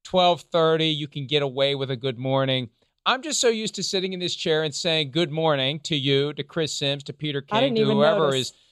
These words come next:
Speaker 1: co-hosting with me on P F T Live. It's, it's force of habit. And I finally had a throw to break last week where I said, "We'll be back with more P F T Live." It was, like, one time out of what would have been ten throws to break during the course of the week. So I'll take that,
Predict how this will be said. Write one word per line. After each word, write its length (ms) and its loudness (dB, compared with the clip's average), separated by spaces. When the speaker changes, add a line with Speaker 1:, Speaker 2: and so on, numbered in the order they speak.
Speaker 1:
co-hosting 480 4
with 180 -2
me 80 -4
on 140 -2
P 180 -2
F 140 2
T 160 -8
Live. 360 2
It's, 320 -8
it's 260 -4
force 300 0
of 80 -4
habit. 500 0
And 220 2
I 140 4
finally 460 2
had 200 4
a 60 2
throw 280 2
to 60 0
break 320 0
last 320 2
week 240 0
where 120 2
I 40 4
said, 320 2
"We'll 80 -4
be 100 -4
back 280 2
with 100 -12
more 160 0
P 200 -2
F 140 2
T 120 -10
Live." 260 2
It 140 -6
was, 100 -4
like, 220 4
one 440 2
time 540 0
out 300 2
of 320 2
what 160 -4
would 80 -2
have 80 -4
been 200 -2
ten 360 -4
throws 380 0
to 100 -8
break 380 -2
during 200 -4
the 60 -10
course 340 -4
of 60 -20
the 80 -4
week. 240 -6
So 200 2
I'll 140 4
take 360 0
that, 260 0